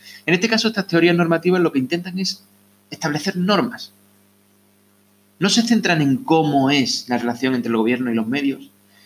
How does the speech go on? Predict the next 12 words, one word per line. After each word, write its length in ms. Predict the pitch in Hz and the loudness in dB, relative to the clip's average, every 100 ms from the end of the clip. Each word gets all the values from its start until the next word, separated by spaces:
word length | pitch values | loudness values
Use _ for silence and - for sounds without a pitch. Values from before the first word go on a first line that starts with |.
| _ | _
sino 200 | 156 143 | -6 0
que 80 | 135 | 0
las 120 | 127 | 0
teorías 260 | 135 156 196 | -2 0 0
normativas 580 | 190 185 190 190 180 | -2 -2 -2 -4 -4
se 100 | - | -8
centran 400 | 135 170 165 175 | -6 -6 -6 -8
en 200 | 131 120 120 _ | -6 -6 -8 _
cómo 680 | - 208 214 196 185 180 - - | 0 2 2 0 -2 -4 -6 0
tiene 420 | 180 196 175 180 | 2 2 0 -4
que 120 | 127 | -6
ser 280 | - 196 | -4 -4